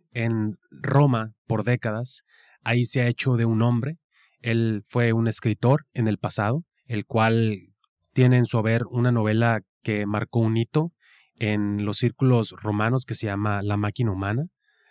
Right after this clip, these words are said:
las, la cual sus, sus peers, sus camaradas, la, la ven con reverencia,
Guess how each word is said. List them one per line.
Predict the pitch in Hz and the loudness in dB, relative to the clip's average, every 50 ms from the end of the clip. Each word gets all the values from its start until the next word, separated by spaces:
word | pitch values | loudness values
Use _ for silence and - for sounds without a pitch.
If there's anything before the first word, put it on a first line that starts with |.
| _ _ | _ _
las, | - 113 110 107 - - _ - | -8 -6 -6 -6 -6 -10 _ -6
la | 117 113 107 | -6 -6 -4
cual | - 117 117 117 120 120 113 | 0 2 2 4 4 2 0
sus, | - - 123 117 110 107 95 - - - - - _ _ _ _ | -2 -2 -2 0 0 -2 -4 -8 -12 -20 -20 -20 _ _ _ _
sus | - - 117 - | -10 -10 -10 -10
peers, | - - 143 156 175 190 - | -6 -2 2 2 2 2 0
sus | - - - - | -2 -10 -6 -2
camaradas, | 143 123 113 107 104 110 113 120 131 139 - - - _ - | -2 0 0 0 -2 -2 0 0 -2 -2 -4 -8 -18 _ -4
la, | 113 113 110 107 107 104 | -2 0 0 0 0 0
la | 113 110 110 | 0 0 0
ven | 110 113 117 | 2 0 0
con | - 135 127 123 | 2 2 0 2
reverencia, | 131 120 104 101 107 123 139 143 - - 185 190 208 | 2 0 -2 0 0 2 2 2 2 0 -2 -2 -2